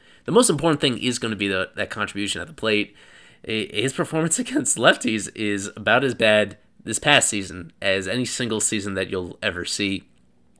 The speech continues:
Um, just a hard time recognizing anything out of the lefty's hands and getting himself into bad counts. He, there's a lot of swing and miss, even at pitches in the zone for Sanchez. There's, like, there's very limited windows he has where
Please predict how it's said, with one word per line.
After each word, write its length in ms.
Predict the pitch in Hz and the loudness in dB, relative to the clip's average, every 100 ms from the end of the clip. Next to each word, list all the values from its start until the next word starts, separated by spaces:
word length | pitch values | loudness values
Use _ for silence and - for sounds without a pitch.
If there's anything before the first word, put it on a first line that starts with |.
| - | -8
Um, 260 | 113 104 101 _ - | -6 -6 -8 _ -12
just 200 | - - | -8 -6
a 60 | - | -8
hard 380 | - - 139 101 | -6 4 4 4
time 280 | 101 87 85 | -2 -2 0
recognizing 540 | 104 107 98 95 85 - | -2 0 -2 -2 -6 -6
anything 520 | 117 117 110 92 90 - - - _ - | -4 -4 -6 -6 -10 -18 -20 -20 _ 0
out 140 | 113 | 2
of 80 | 104 | 2
the 100 | 98 | 0
lefty's 400 | 101 - 104 - | -2 -2 -4 -2
hands 460 | 101 98 90 87 - - - | -4 -4 -6 -10 -14 -20 -16
and 120 | 107 | -2
getting 180 | 104 110 | 0 0
himself 320 | 113 110 107 | 0 -2 -2
into 140 | 101 82 | -4 0
bad 280 | 92 92 | 2 2
counts. 460 | - 147 226 - - - - - - - - - _ _ - - | 0 -2 0 -4 -6 -8 -20 -20 -20 -20 -20 -20 _ _ -20 -18
He, 360 | - 107 110 107 | -12 -8 -6 -6
there's 200 | 117 117 | -4 -2
a 60 | 117 | 2
lot 160 | 135 | 2
of 80 | 180 | 2
swing 240 | - 143 | 0 0
and 100 | 165 | 0
miss, 220 | 131 180 113 | 2 0 0
even 180 | 123 | 0
at 140 | 156 - | -2 -2
pitches 340 | 143 - 98 | -6 -4 -6
in 180 | - 120 | -4 -4
the 100 | 135 | -2
zone 460 | 95 104 127 87 - _ _ | -2 -2 -2 -4 -10 _ _
for 420 | - 98 92 87 53 | -10 -4 -2 -4 -6
Sanchez. 540 | - 90 87 - - | -8 -8 -10 -12 -10
There's, 180 | 104 - | -8 -8
like, 140 | 120 - | -10 -12
there's 520 | 58 - - 117 139 | -18 -18 -16 -12 -12
very 480 | - - 127 160 123 | -14 -4 0 2 2
limited 420 | 117 156 117 95 | 2 2 0 0
windows 480 | 113 110 87 90 - | 0 2 0 -4 -6
he 140 | 90 | -4
has 280 | 90 95 - | -4 -4 -4
where 240 | 95 82 | -4 -6